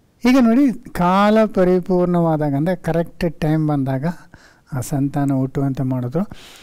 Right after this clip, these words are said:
ಆಗ ತನ್ನ ಮಗನನ್ನು ಕಳುಹಿಸಿಕೊಟ್ಟನು. ಯಾರು ತನ್ನ ಮಗ ಅಂದ್ರೆ, ಭೂಲೋಕದಲ್ಲಿ ದೇವರು ಸೃಷ್ಟಿ ಕಾರ್ಯ ಮಾಡುವುದಕ್ಕೆ ಮುಂಚೆನೇ ಪರಲೋಕದಲ್ಲಿ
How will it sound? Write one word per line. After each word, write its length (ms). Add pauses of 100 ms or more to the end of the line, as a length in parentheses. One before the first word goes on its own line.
(240)
ಆಗ 320
ತನ್ನ 400
ಮಗನನ್ನು 800
ಕಳುಹಿಸಿಕೊಟ್ಟನು. 960 (720)
ಯಾರು 240
ತನ್ನ 220
ಮಗ 260
ಅಂದ್ರೆ, 600 (1040)
ಭೂಲೋಕದಲ್ಲಿ 1080
ದೇವರು 360
ಸೃಷ್ಟಿ 400
ಕಾರ್ಯ 380
ಮಾಡುವುದಕ್ಕೆ 640
ಮುಂಚೆನೇ 560
ಪರಲೋಕದಲ್ಲಿ 920